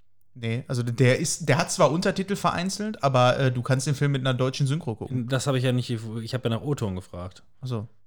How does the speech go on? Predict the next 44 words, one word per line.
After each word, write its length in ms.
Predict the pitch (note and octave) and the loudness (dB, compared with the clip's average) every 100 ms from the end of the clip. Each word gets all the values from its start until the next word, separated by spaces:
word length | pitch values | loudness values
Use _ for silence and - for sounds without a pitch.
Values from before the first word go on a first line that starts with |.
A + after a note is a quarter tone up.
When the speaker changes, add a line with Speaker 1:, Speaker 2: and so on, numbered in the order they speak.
| - - - - - - - | -20 -20 -20 -20 -20 -20 -20
Speaker 2:
Aber 140 | A#2 A#2+ | -4 -2
das 120 | B2+ | 0
sieht 120 | D#3 | 2
man 100 | D3 | 4
ja 120 | C3 | 4
so 80 | B2+ | 4
ein 40 | |
bisschen 200 | C3+ D3 | 2 0
an 80 | B2+ | 0
der 100 | B2 | 2
Lippensynchronität, 800 | B2 - A#2 G2+ A2 G2+ A2 G2+ | 0 0 -4 -4 -6 -4 -4 -4
ob 140 | G#2 - | -4 -6
die, 300 | G#2+ G#2+ G#2 | -4 -4 -6
äh, 540 | F#2+ A2 G#2+ F#2+ G#2+ | -8 -8 -6 -6 -8
äh, 20 | |
ob 160 | G2+ G2+ | -8 -8
die 100 | A2+ | -8
Englisch 300 | G#2+ B2 B2+ | -4 -4 -4
gesprochen 440 | - - B2 B2 | -6 -2 -2 0
haben 280 | A#2+ A#2+ B2 | 0 0 -2
oder 180 | A#2+ A#2 | -2 -2
ob's, 320 | A2+ - - | -2 -6 -10
äh, 40 | G2+ | -8
Speaker 1:
Boah, 640 | A#2 A2 A2+ G#2+ G2+ - | -8 -6 -6 -8 -10 -14
das 160 | C3+ - | -12 -6
könnte 160 | C3 A#2+ | -2 -2
ich 60 | |
dir 80 | B2+ | -2
jetzt 120 | A#2 | -4
gar 100 | B2 | -2
nicht 120 | A#2+ | -2
sagen. 340 | A#2 A#2 A2+ A#2 - - | -2 -4 -6 -12 -18 -10
Speaker 2:
Ja, 140 | G2+ | -4
Speaker 1:
Nicht 160 | A#2+ - | -4 -4
drauf 100 | A#2+ | -6
Speaker 2:
ich, 60 | A2+ | -6
Speaker 1:
geachtet. 200 | A#2 A2+ | -4 0
Speaker 2:
ich, 60 | |
also 140 | A#2 A2+ | 0 -2
ich, 100 | A2 A2+ | -6 -8
deswegen, 480 | A#2 A#2 B2 A2 | -6 0 0 0
weil 120 | G2+ G2+ | -4 -2
das 160 | A2 | -2
ist, 120 | A#2+ | -4